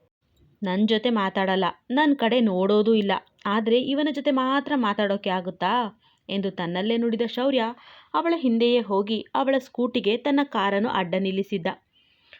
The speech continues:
ಅವಳು ಸ್ಕೂಟಿಯಿಂದ ಇಳಿಯದೆ ಹಾಗೆ ಕುಳಿತರೆ ತಾನೇ ಇಳಿದು ಅವಳ ಬಳಿ ಬಂದ ಶೌರ್ಯ,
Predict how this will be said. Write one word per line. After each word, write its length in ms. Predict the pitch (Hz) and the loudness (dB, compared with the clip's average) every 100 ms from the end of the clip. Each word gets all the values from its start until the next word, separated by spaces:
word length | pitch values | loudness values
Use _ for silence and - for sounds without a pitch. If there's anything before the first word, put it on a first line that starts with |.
| _ _ | _ _
ಅವಳು 440 | 196 202 262 226 233 | -2 2 4 2 0
ಸ್ಕೂಟಿಯಿಂದ 600 | 233 - 330 320 294 277 | -4 0 0 2 2 4
ಇಳಿಯದೆ 480 | - 220 220 202 202 | 2 2 2 2 0
ಹಾಗೆ 500 | 214 208 190 190 226 | -4 -4 -2 0 -2
ಕುಳಿತರೆ 580 | 226 190 202 220 196 226 | -2 -4 -2 -2 -2 -6
ತಾನೇ 460 | _ 202 180 214 | _ -2 0 0
ಇಳಿದು 440 | 240 254 285 247 269 | 0 0 0 2 0
ಅವಳ 280 | 294 320 320 | 2 2 2
ಬಳಿ 200 | 269 262 | 2 2
ಬಂದ 220 | 220 214 | 0 -2
ಶೌರ್ಯ, 380 | 220 202 185 | -2 -2 0